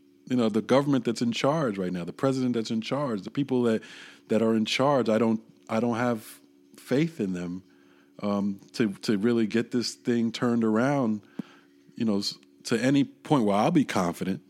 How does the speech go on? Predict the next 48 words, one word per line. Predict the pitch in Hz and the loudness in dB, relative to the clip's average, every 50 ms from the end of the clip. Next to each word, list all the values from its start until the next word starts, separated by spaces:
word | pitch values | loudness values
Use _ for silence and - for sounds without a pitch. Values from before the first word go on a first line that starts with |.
| _ _ | _ _
You | 120 120 | 0 0
know, | 120 123 | 2 2
like | 131 127 - | 2 0 0
we, | 135 135 117 | 0 -2 0
we | 117 123 | 0 0
just | 127 117 - | -2 -2 -2
talked | - 143 147 | -4 -4 -4
about | - 117 101 92 - - - - - - - | -4 -4 -4 -4 -6 -8 -18 -20 -20 -20 -10
Trump | - - 110 98 101 | -4 -2 -2 0 2
wanting | 107 107 101 | 2 0 0
people | - - 110 | 0 0 0
to | 101 95 | 0 2
go | 90 104 104 | 2 2 4
back | 98 107 101 95 - | 4 2 0 0 0
to | - 95 | -2 -2
work | 80 90 101 104 101 101 98 92 - - | 0 0 0 2 2 0 -2 -2 -6 -8
and, | 87 87 82 82 78 73 - - - - - - - - _ _ | -8 -8 -6 -8 -10 -12 -16 -20 -20 -20 -20 -20 -20 -20 _ _
you | - 104 110 101 | -2 0 0 0
know, | 92 90 87 | 0 -2 -2
and | 92 104 | 0 0
this | 127 143 - | 0 0 0
is | 139 135 131 | -2 -4 -4
Trump. | - - - - 180 147 117 131 | -8 -6 2 2 2 4 4 2
We | 139 | 2
know, | 135 139 139 147 147 143 139 135 139 143 - _ - - _ _ _ _ - - | 4 4 6 6 6 6 4 2 0 -4 -10 _ -20 -20 _ _ _ _ -20 -6
we | 107 117 127 131 | -2 0 2 4
know | 127 127 135 143 143 139 131 123 | 4 4 6 6 4 4 2 0
he's | 123 - - - 151 143 143 120 | -2 -6 -6 -4 -2 -2 0 2
not | 117 117 120 123 - - - _ _ _ - _ | 2 2 2 0 -2 -8 -16 _ _ _ -6 _
thorough. | - 139 160 156 113 85 80 - - _ _ _ _ | 2 2 4 4 2 0 -2 -8 -16 _ _ _ _
<laughs> | - - - - - - - - - - - - - - | -6 -6 -6 -8 -8 -8 -8 -8 -8 -10 -14 -18 -12 -4
You | - 156 - - | -4 -4 -4 -4
know | 135 - - | -6 -6 -6
what | - - - | -4 -8 -8
I'm | - | -6
saying? | - - - 127 135 135 147 147 | -6 -6 -4 -2 -2 0 0 0
Like, | 135 127 127 - - 151 180 196 196 196 190 - - - | 0 0 0 0 -2 -4 -6 -6 -6 -6 -6 -10 -12 0
like, | - 131 131 - - | 2 2 2 2 2
to | - 135 120 | -2 0 4
say | - 151 147 | 6 6 6
the | 139 139 | 8 6
least, | 127 135 175 160 107 - - - - - - _ _ _ _ _ | 6 6 6 6 4 2 -2 -6 -8 -12 -20 _ _ _ _ _
you | - 101 101 | -4 -2 -2
know, | 98 98 104 117 120 | 0 0 -2 -2 0
like, | 123 117 117 117 117 - - - - - - - - _ - - - | 0 0 0 -2 -4 -6 -12 -18 -20 -20 -20 -20 -20 _ -20 -20 -4
um, | - 120 120 117 117 120 127 | -2 0 2 4 4 4 4
if | 120 117 - | 2 4 4
Obama, | 143 131 113 95 120 127 135 135 139 139 139 131 120 - | 4 4 6 6 6 8 8 8 6 6 4 4 2 -2